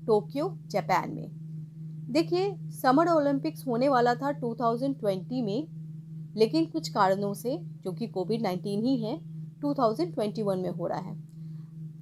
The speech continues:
टू थाउजेंड ट्वेंटी वन में समर Olympics हो रहा है।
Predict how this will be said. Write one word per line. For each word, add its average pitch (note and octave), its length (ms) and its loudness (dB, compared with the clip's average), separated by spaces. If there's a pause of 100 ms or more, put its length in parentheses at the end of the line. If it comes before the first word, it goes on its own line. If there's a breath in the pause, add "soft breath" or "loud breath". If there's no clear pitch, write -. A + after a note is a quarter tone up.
(540)
टू F4 140 6
थाउजेंड F#4 460 2
ट्वेंटी C4 260 0
वन C4+ 160 2
में C#4+ 160 4
समर - 720 2
Olympics A#3+ 560 2
हो G#3+ 80 0
रहा F#3+ 160 2
है। A#3+ 200 0